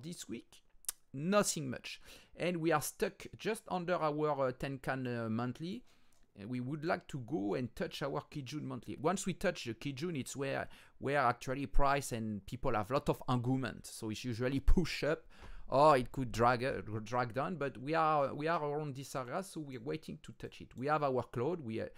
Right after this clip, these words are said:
it seems like clearly we are flying along it, not inside it.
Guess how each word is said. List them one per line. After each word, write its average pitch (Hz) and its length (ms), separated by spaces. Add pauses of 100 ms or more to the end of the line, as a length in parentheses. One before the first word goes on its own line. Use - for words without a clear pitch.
(220)
it 110 160
seems 151 320
like 139 180
clearly 143 420
we 117 220
are 110 180
flying 143 560 (120)
along 120 600
it, - 280 (280)
not 143 360
inside 147 580
it. - 220